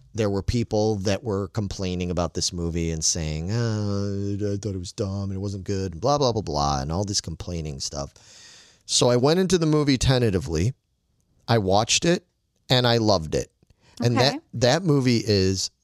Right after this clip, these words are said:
Speaker 1: the Super Mario Brothers movie.
Speaker 2: Really?
Speaker 1: Yeah, the
Speaker 2: Yeah,
Speaker 1: animated
Speaker 2: I did. I heard that was terrible.
Speaker 1: It's not. It's
Speaker 2: Okay.
Speaker 1: not. Not at all. It's not even remotely terrible. Uh,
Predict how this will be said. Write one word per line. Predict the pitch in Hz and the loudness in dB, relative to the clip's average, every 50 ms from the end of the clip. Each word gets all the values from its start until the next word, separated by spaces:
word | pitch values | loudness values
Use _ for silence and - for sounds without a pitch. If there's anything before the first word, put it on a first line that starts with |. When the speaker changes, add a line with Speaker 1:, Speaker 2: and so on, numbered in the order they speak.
| - | -8
Speaker 1:
the | - 110 | -2 2
Super | 107 - - 135 123 - 135 120 | 4 6 6 4 4 2 2 2
Mario | 117 107 98 87 82 78 78 76 | 4 4 4 4 4 4 4 2
Brothers | 71 85 80 71 71 67 65 - | 2 2 0 0 0 -2 -4 -4
movie. | - 73 73 64 53 52 50 - - - - - _ _ _ _ _ - | -4 -2 -2 -2 -2 -4 -6 -6 -8 -10 -12 -18 _ _ _ _ _ -14
Speaker 2:
Really? | 254 240 262 269 294 294 233 190 - - 67 67 64 - - | -8 -4 -2 0 2 2 2 0 -2 -4 -6 -8 -6 -2 2
Speaker 1:
Yeah, | 117 113 80 78 | 2 4 4 4
the | 82 90 | 2 2
Speaker 2:
Yeah, | 85 - - 135 | 2 2 2 2
Speaker 1:
animated | - - - - 123 127 269 | 4 4 4 4 4 4 4
Speaker 2:
I | |
did. | 262 208 | 2 2
I | 175 196 220 | 2 0 0
heard | 220 - 277 247 | 0 0 -2 -2
that | 254 240 233 | -2 -4 -6
was | 240 - | -6 -8
terrible. | - - - - 254 247 233 196 190 - - - 214 - - | -8 -10 -6 -4 -2 -2 -2 -2 -4 -6 -8 -8 -8 -4 -2
Speaker 1:
It's | 127 120 - - | -2 0 0 0
not. | 117 98 80 65 - _ _ _ _ _ _ _ _ _ _ _ - 294 | 0 0 0 -2 -4 _ _ _ _ _ _ _ _ _ _ _ 0 0
It's | 156 143 - | 2 4 4
Speaker 2:
Okay. | - 185 | 4 4
Speaker 1:
not. | 185 196 156 82 85 98 | 2 2 2 0 2 2
Not | 123 135 156 175 | 4 4 4 4
at | 190 156 | 4 6
all. | 123 120 170 196 143 58 50 - - - | 6 6 6 4 4 2 -2 -4 -2 0
It's | 113 120 - - | 2 4 4 4
not | 160 156 156 160 | 4 4 4 2
even | 165 160 175 165 | 2 2 2 2
remotely | 165 160 139 127 123 139 233 - - - 107 90 71 | 2 2 2 4 4 4 2 2 -2 -2 -2 -2 -2
terrible. | - - 87 80 73 71 71 67 69 60 65 - _ - - - - - - - - - - | -2 -2 -2 -2 -2 -2 -4 -4 -6 -8 -10 -10 _ -20 -20 -20 -20 -20 -20 -20 -20 -8 0
Uh, | - 160 151 147 143 139 135 139 | 2 2 4 4 4 4 2 0